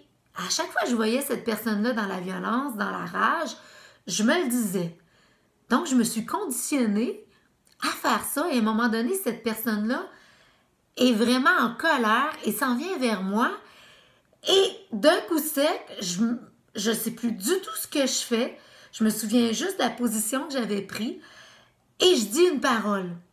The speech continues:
Et je vois la personne s'en aller complètement et se dérager, se, enlever sa colère, euh, ailleurs. Et il s'en va. Et c'est quelques mois après qu'on m'a raconté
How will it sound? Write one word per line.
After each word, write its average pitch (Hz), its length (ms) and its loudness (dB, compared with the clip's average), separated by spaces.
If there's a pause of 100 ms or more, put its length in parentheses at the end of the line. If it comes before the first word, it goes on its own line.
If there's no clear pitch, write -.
(360)
Et 254 140 4
je 214 80 -2
vois 311 160 2
la 320 120 0
personne 285 440 -2
s'en 311 280 -2
aller 254 320 0
complètement 233 640 -4 (500)
et 240 200 2
se 220 360 0 (100)
dérager, 214 920 -2
se, 208 440 -2 (120)
enlever 214 360 -2
sa - 180 -6
colère, 220 460 -2 (520)
euh, 196 300 -2 (180)
ailleurs. 240 640 0 (440)
Et 294 80 0
il 302 100 2
s'en 220 240 -2
va. 175 300 -8 (480)
Et 208 80 -4
c'est 240 200 -6
quelques 302 440 -4
mois 269 280 0
après 202 560 -8
qu'on 196 180 -4
m'a 185 200 -6
raconté 208 840 -6